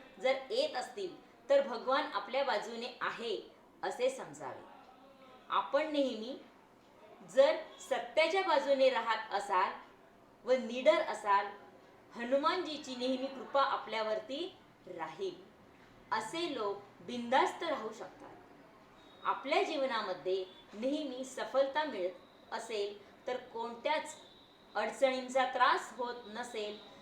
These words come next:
तर हनुमानजी कृपा आपल्यावरती आहे, असे समजावे.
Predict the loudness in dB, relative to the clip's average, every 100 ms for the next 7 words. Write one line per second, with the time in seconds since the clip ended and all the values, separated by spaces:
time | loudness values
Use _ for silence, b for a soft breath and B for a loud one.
0 | -12 -6 -4 -2 -4 0 0 2 0 -2
1 | -6 -12 -14 -20 -20 -20 -20 -20 -20 -20
2 | -14 -10 -8 2 2 4 0 -2 2 4
3 | 4 0 -4 -12 -14 -2 -2 2 2 2
4 | -6 -16 -14 -6 -4 -2 -4 -4 -8 -8
5 | -6 -6 -6 -10